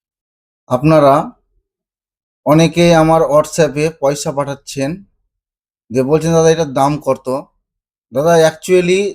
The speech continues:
দাম নির্ণয় করে কন্ডিশনের ওপর। আপনার যে হিসাবে কয়েনটি থাকবে,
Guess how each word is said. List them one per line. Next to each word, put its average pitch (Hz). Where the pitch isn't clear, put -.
দাম 143
নির্ণয় 170
করে 170
কন্ডিশনের 180
ওপর। 110
আপনার 151
যে 147
হিসাবে 165
কয়েনটি 160
থাকবে, 143